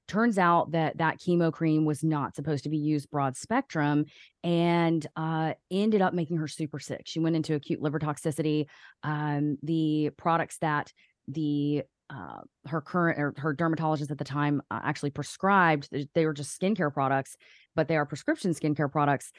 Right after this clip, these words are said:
Uh, turns out that our, our alternative healthcare physician said, "Hey, listen, whatever you're using on your skin is like you're drinking alcohol twenty-four seven. So you're gonna have to, you know, your liver is processing it that way.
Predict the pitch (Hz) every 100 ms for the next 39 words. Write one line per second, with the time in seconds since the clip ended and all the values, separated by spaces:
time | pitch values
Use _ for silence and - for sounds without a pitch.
0 | - _ - 147 147 147 - - 180 180
1 | 170 151 160 156 - - 156 143 143 185
2 | 185 170 147 - 160 - 156 147 156 139
3 | 156 165 147 143 156 147 143 135 139 _
4 | _ _ - 175 160 165 143 156 147 139
5 | 160 170 170 160 156 156 147 143 143 -
6 | 185 196 170 160 143 143 156 156 160 151
7 | 143 139 160 151 170 170 170 - - 160
8 | 151 156 151 135 139 190 220 - - -
9 | 180 170 165 156 170 165 156 123 - 165
10 | 147 147 147 147 156 151 139 - 151 131
11 | 185 170 196 190 208 190 220 226